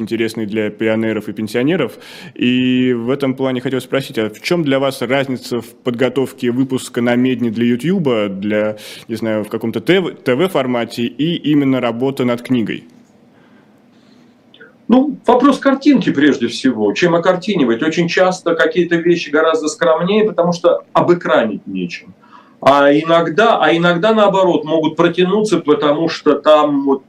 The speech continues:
Speaker 2: песня может быть целиком, и можно позвать какого-то современного исполнителя, чтобы он перепел, не знаю, вот сейчас у нас, э, группа «Порнофильмы»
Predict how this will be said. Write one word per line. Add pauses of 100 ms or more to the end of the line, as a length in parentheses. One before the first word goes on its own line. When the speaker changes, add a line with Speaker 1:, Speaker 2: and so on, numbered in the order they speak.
Speaker 2:
песня
может
быть
целиком,
и
можно
позвать
какого-то
современного
исполнителя,
чтобы
он
перепел, (460)
не
знаю,
вот
сейчас
у
нас,
э, (180)
группа
«Порнофильмы»